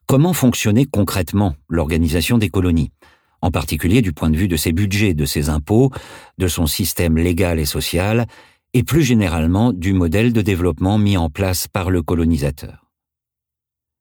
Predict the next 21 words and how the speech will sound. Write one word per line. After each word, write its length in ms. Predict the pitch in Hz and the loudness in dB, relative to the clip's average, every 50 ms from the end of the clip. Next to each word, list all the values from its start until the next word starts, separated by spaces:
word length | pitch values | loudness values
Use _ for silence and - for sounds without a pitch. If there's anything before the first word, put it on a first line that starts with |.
| _ _ _ _ | _ _ _ _
Les 140 | - 110 104 | 0 0 2
recherches 440 | 90 110 110 - - 151 139 - - | 2 2 0 0 0 -2 -2 -2 -2
disponibles 580 | 85 78 80 73 - 85 85 95 104 98 82 - | -2 -2 -4 -4 -2 0 0 2 2 0 0 -2
sur 160 | - 71 71 | -6 -6 -4
ces 140 | - 80 73 | -4 -4 -4
questions 380 | - 71 - - - 123 123 123 - - - _ _ _ | -4 -4 -4 0 0 0 0 0 -2 -10 -20 _ _ _
sont 200 | - - 117 107 | -4 0 2 2
malheureusement 540 | 98 95 95 95 87 92 92 82 107 117 113 | 2 2 2 2 2 2 2 2 2 2 2
limitées, 560 | 101 101 101 104 98 82 - - 90 80 73 - - - - - - _ _ | 2 2 2 2 0 0 0 -2 -2 -2 -2 -6 -14 -20 -20 -20 -20 _ _
mais 200 | - 104 113 110 | 0 2 2 2
permettent 460 | - 110 98 87 95 110 123 120 - 98 | 2 0 0 2 2 2 0 0 0 0
néanmoins 500 | 98 92 85 82 85 87 98 113 117 98 | 0 2 2 2 2 2 2 2 2 2
d'établir 540 | 92 87 71 92 82 80 92 104 110 104 - - | 0 -2 0 0 0 0 0 0 0 0 0 0
un 140 | 123 101 | 0 0
certain 420 | 90 - - 113 - - - 90 82 | 0 0 -2 -4 -2 -2 -2 0 0
nombre 380 | 80 85 101 104 82 80 87 | 2 2 2 2 0 0 0
de 80 | 80 85 | 0 0
résultats. 520 | 78 80 69 71 67 62 - - - - _ _ _ _ _ _ _ _ _ _ _ _ _ _ _ _ _ _ _ _ _ _ _ _ _ _ _ _ _ _ _ _ _ _ _ - | -2 -2 -2 -4 -6 -8 -10 -14 -20 -20 _ _ _ _ _ _ _ _ _ _ _ _ _ _ _ _ _ _ _ _ _ _ _ _ _ _ _ _ _ _ _ _ _ _ _ 0
De 100 | 110 131 | 0 2
façon 260 | 123 165 151 - 165 | 2 2 0 2 2
générale, 460 | 131 104 95 85 73 64 69 67 67 | 2 2 2 0 0 -2 -4 -6 -6